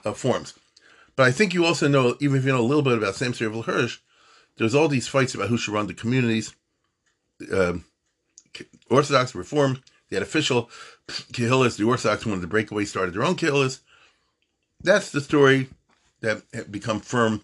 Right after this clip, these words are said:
and fixed by eighteen seventy. And this empire, which was quite prosperous, and the Jews did well there, from eighteen seventy to the First World War, is in some ways, I want to emphasize the word, some ways considered like a golden era, in other ways not.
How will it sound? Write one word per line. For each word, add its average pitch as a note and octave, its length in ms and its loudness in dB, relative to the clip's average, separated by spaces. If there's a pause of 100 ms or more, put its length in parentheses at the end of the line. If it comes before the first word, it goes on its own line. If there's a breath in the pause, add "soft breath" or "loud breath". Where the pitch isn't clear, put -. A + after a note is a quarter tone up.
(140)
and F#2+ 120 -12
fixed - 280 -8
by G2+ 80 -6
eighteen G2 300 -8
seventy. C3+ 500 0 (840 loud breath)
And G2+ 260 -4
this A2+ 240 -4
empire, C3 380 2
which G#2+ 200 -4
was A#2+ 160 -4
quite D#3+ 280 0
prosperous, - 520 -8
and G2+ 100 -8
the G2 40 -10
Jews C3 240 -6
did A#2+ 160 -4
well D3 240 -2
there, E2 240 -6 (600 soft breath)
from A2+ 160 -4
eighteen A#2+ 260 0
seventy B2+ 380 0
to G#2 140 -6
the F#2+ 80 -6
First B2 300 -8
World G#2+ 200 -2
War, C#3 260 0 (500 soft breath)
is A#2+ 180 2
in A2 120 2
some F3+ 460 4
ways, G2+ 500 0 (300)
I A2+ 60 -4
want A2+ 160 0
to A#2+ 40 2
emphasize A2+ 460 -4
the G2+ 40 -6
word, G2 220 -4 (300 soft breath)
some D#3+ 560 4
ways A2+ 320 2
considered A2 300 -6
like F#2+ 120 -4
a G2 60 -4
golden F#2+ 340 -4
era, G2 240 -2
in A2 80 -4
other A#2 180 4
ways G2 180 -2
not. G#2+ 260 0